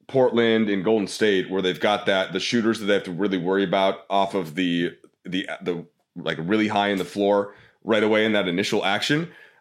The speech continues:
I think that they're worried about not having anybody on the back line.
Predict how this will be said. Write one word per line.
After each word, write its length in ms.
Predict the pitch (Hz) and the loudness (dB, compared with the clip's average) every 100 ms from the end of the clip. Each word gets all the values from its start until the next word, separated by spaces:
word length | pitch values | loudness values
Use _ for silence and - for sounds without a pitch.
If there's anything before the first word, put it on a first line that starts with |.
| - | -4
I 80 | |
think 220 | 113 131 127 | 0 0 0
that 140 | 120 | 0
they're 140 | 120 | 2
worried 360 | 107 98 123 120 | 2 2 4 4
about 520 | 104 107 104 101 - | 2 2 4 2 -2
not 260 | 110 113 117 | 0 0 0
having 380 | 120 113 107 104 | 0 0 2 0
anybody 380 | 101 98 101 | 0 0 0
on 80 | 101 | 0
the 60 | 90 | 0
back 300 | 101 98 - | 0 -2 0
line. 520 | 92 92 85 73 73 | 0 2 0 -2 -8